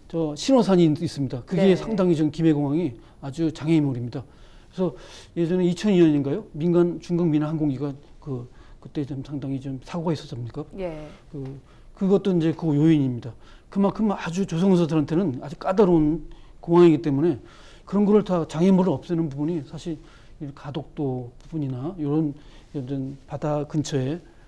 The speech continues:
Speaker 1: 이 위치하면은 아주 참 좋다고 봅니다. 인천도 그 바다 위치하지 않습니까?
Speaker 2: 그렇죠.
Speaker 1: 근데 우리 같은 경우에 너무 중앙 집중적이고 기득권을 안 버리려고 그래요. 그래서 일극 중심적이 아까 말씀드린 것처럼.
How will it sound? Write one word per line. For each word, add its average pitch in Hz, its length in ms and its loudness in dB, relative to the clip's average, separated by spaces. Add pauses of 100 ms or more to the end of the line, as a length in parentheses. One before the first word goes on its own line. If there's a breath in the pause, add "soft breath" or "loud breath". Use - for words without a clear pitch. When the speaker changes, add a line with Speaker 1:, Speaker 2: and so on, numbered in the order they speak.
(100)
Speaker 1:
이 135 320 -8
위치하면은 143 600 -4 (360 soft breath)
아주 165 240 -12
참 190 400 -10
좋다고 180 320 -12
봅니다. 143 400 -4
인천도 220 640 -2 (300 soft breath)
그 196 120 -4
바다 185 280 -2
위치하지 170 400 -4
않습니까? 143 340 -8
Speaker 2:
그렇죠. 165 560 -14
Speaker 1:
근데 180 180 -4
우리 175 100 -2
같은 180 220 -2
경우에 170 200 2
너무 156 340 0
중앙 170 240 0
집중적이고 143 720 -4
기득권을 165 400 0
안 139 140 -2
버리려고 135 340 -2
그래요. 113 160 -10 (640 soft breath)
그래서 - 160 -8
일극 165 220 -2
중심적이 147 420 -2
아까 - 180 -8
말씀드린 127 360 -8
것처럼. 127 360 -8